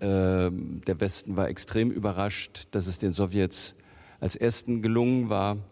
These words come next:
Und es war auch der Beginn des Kalten Krieges, also der damals eingeläutet wurde.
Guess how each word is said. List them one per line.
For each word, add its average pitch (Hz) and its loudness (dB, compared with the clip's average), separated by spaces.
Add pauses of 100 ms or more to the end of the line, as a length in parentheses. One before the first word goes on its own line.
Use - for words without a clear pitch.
(540)
Und 101 2
es - -2
war 101 0
auch 87 -4
der 107 0
Beginn 101 2
des 104 -2
Kalten 101 -2
Krieges, 104 0
also 87 -4
der 85 0
damals 85 0
eingeläutet 85 0
wurde. 98 2